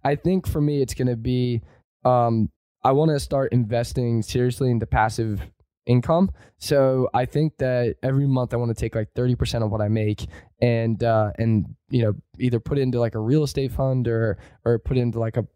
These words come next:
different portfolio so I can buy real estate towards the end of the year. Like, like, just last week I bought four properties. So, um, so I, I, I wanna continue to do that. And, uh, and it was a pretty good experience. You know, like, I, I, I, uh, researched a lot. So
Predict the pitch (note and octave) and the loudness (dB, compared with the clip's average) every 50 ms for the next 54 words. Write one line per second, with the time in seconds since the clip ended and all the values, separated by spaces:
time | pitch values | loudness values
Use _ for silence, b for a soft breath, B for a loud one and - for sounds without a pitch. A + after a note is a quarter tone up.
0 | _ _ C#3 B2+ A#2 C3 - - B2+ A2 - G#2+ F#2+ - - E3+ E3 D3+ C#3+ C3+ | _ _ -8 -4 -4 -4 -2 -4 -6 -4 -4 -6 -6 -2 0 2 4 4 2 2
1 | - B2+ A2+ G#2 - A2 G#2+ C3 C3+ C#3 C3 C3 C3+ C3 B2+ A#2+ - B2+ A#2+ A2+ | 0 -2 -2 -2 -2 -4 -2 -2 -2 0 0 0 0 0 0 -2 -2 -2 -2 -2
2 | - - A2+ G#2 - A2+ A#2 G#2+ G#2+ F#2 A2+ A#2 C3 C#3 C#3 C#3+ C3+ A#2+ A2+ - | -2 -4 -6 -4 -2 -2 -2 -2 -2 -2 0 0 2 2 2 2 2 2 0 0
3 | B B B2 A2 B C3 C3+ C3 D#3+ D#3+ - D#3 D3+ C#3 C3+ - F#3+ F#3 - B2 | B B -14 -6 B -4 -2 -2 -2 -4 0 0 0 0 2 0 -2 -2 0 -2
4 | A#2 G#2+ A#2+ A2+ - - - C3+ A#2+ - - A#2+ A#2 A#2 A2 - A2 G#2 F#2 F#2+ | -2 -2 -2 -2 -2 -4 -4 -4 -4 -2 0 0 0 0 0 -2 -4 -4 -4 -6
5 | - - B B B B B - - C3 B2 A#2+ A#2+ A#2+ A#2+ A#2+ A#2 A2+ A2+ A2 | -6 -8 B B B B B -4 0 2 2 4 2 2 2 0 0 0 2 2
6 | G#2+ G#2+ - - _ _ _ _ _ _ _ _ _ _ - - B2+ A#2+ A#2 A#2 | 0 0 -2 -6 _ _ _ _ _ _ _ _ _ _ -2 2 4 4 4 4
7 | A2+ A2 - A#2+ A#2+ - - B2+ A#2+ A2+ A#2 - - B2+ B2+ B2+ C3 A#2+ A#2 - | 2 0 0 -2 -2 0 0 0 0 0 0 -2 -2 -2 -2 0 0 0 -2 -2
8 | - - A2+ - C3 B2 A#2 A2 F#2+ G#2 A2 A#2 A#2 G#2+ - F#2+ F2 D#2+ D#2 - | -2 -4 -2 -2 0 0 0 0 -2 -2 -4 -2 -4 0 2 2 2 2 0 -2
9 | _ _ - A#2 A2+ A2 G2+ - A2+ A2 G#2+ F#2+ G2+ A#2 A2+ A2+ A2 G#2+ A#2 - | _ _ -4 -2 0 0 0 0 0 0 0 -2 -2 -2 -2 -2 -4 -4 -6 -8
10 | - - E3 C#3+ C#3 C3 C3+ - - - F#3 F3 E3 E3 D#3+ D3+ - - B2+ A#2+ | -4 -4 -4 -2 -2 -2 -4 -4 -6 -2 0 2 2 2 0 -2 -2 0 0 0
11 | A#2 A2+ A2+ A2+ A2+ A2+ - B B B B B B - A#2 A2+ G2+ - - _ | 2 0 0 -2 -2 -4 -4 B B B B B B -2 -2 0 -2 -4 -8 _
12 | _ - G#2+ G#2+ A2 G#2+ G#2+ A2 G#2+ G#2 G#2+ G#2+ G#2 G2+ F2 C#3 D#3 E3+ E3 - | _ -2 0 2 2 2 0 0 0 0 0 0 -2 -2 0 2 2 2 2 2
13 | E3 D#3 C#3 - D#3+ D3 C#3+ C#3 C#3+ C#3+ C#3+ - - - - C3+ B2+ | -2 -2 -2 -2 -4 -2 0 0 0 0 -2 -4 -4 -4 -2 -2 -2